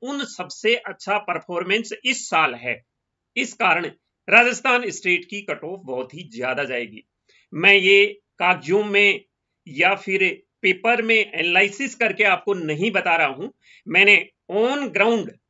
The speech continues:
ये सारा एनालिसिस किया है, on ground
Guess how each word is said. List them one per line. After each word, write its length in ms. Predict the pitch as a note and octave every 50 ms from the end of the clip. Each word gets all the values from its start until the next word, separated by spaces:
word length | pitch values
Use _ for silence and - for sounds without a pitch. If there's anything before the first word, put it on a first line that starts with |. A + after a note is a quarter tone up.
| _ _ _ _ _ _ _ -
ये 180 | C#3+ D#3+ A3 A#3
सारा 420 | A3+ - - G#3+ A#3 C4+ D4+ B3 -
एनालिसिस 640 | - G3 F#3+ F#3 F3+ F#3+ F#3+ F3+ - G3 F#3+ F#3 -
किया 280 | _ - D#3+ D3 C#3+
है, 220 | C#3+ C3 D3 F3+ B3
on 340 | - E3+ F#3+ G#3 A3 A3 A3
ground 380 | F3+ E3+ E3+ F3 F3 E3 D3